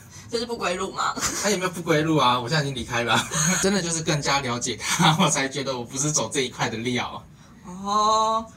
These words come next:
Speaker 1: 我蛮感兴趣，就是说大家读了四年，会不会觉得说找的第一份工作会有一个坚持吗？说一定要找这一个，还是你就说怎么办？我又要从头来过，我该怎么去选择？
Speaker 2: 嗯。
Speaker 1: 你要去做什么？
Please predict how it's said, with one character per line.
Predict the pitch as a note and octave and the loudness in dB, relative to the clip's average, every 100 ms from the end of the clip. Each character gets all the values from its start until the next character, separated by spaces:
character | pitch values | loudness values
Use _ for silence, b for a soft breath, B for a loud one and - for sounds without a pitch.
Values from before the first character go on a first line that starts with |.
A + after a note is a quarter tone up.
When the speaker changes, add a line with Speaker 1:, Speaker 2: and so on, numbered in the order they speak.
| - | -10
Speaker 1:
我 | F#3+ | -2
蛮 | G3 G#3+ | -2 0
感 | G3+ | -4
兴 | G#3+ | -6
趣， | |
就 | A3+ | -6
是 | C4 | -8
说 | B B - | B B -2
大 | G4 | 2
家 | E4+ | 2
读 | E4+ A#3 | 0 -2
了 | G#3+ | 0
四 | - - A#3+ | 0 0 -4
年， | F3+ | -6
会 | G#3 | -6
不 | A3+ | -6
会 | A3 | -6
觉 | F#3+ F3+ | -6 -8
得 | F3+ | -8
说 | F#3+ F#3 F3+ F#3 B B - | -8 -6 -6 -8 B B -8
找 | F3+ | -8
的 | F3+ E3 - | -8 -16 -10
第 | A3 G3 | -8 -8
一 | F#3+ | -8
份 | G3 F#3 | -8 -8
工 | F3+ F3+ | -8 -12
作 | F3+ A#3 | -6 -4
会 | A#3 | -4
有 | |
一 | |
个 | F#3 | -6
坚 | - F#3+ | -6 -4
持 | F#3 E3 | -6 -8
吗？ | D#3 | -8
说 | G3 A3 | -6 -8
一 | G3+ | -8
定 | G#3+ | -2
要 | G#3+ G#3+ | 2 2
找 | F#3 - | -2 -8
这 | - E3+ | -6 -6
一 | |
个， | F3 E3+ | -6 -6
还 | F#3+ | -6
是 | G#3+ | -6
你 | G3+ | -6
就 | F3+ | -6
说 | G3 F#3+ F#3 F#3+ B B B B | -8 -8 -8 -8 B B B B
怎 | E3+ | -12
么 | F3+ | -6
办？ | F#3 G3+ | 0 0
我 | F#3 | 0
又 | F#3+ | 0
要 | G3 | 0
从 | - G3 F3+ | -2 -6 -8
头 | F#3 | -8
来 | F3 F3 | -8 -8
过， | - G3+ F#3 F3+ | -6 -6 -6 -8
我 | F3 F3 | -8 -10
该 | A3 A#3 B3 | -6 -6 -6
怎 | G3+ E3 | -8 -8
么 | D3+ - - - - - - | -10 -14 -14 -16 -20 -20 -6
去 | - B3 | -2 4
选 | - - - - | 4 4 0 -10
择？ | - - - - | -14 -14 -14 -8
Speaker 2:
嗯。 | D3 | -6
Speaker 1:
你 | C#3+ | -2
要 | - | 0
去 | - G#3 | -2 -2
做 | - - | -4 -6
什 | - - | -6 -10
么？ | - | -18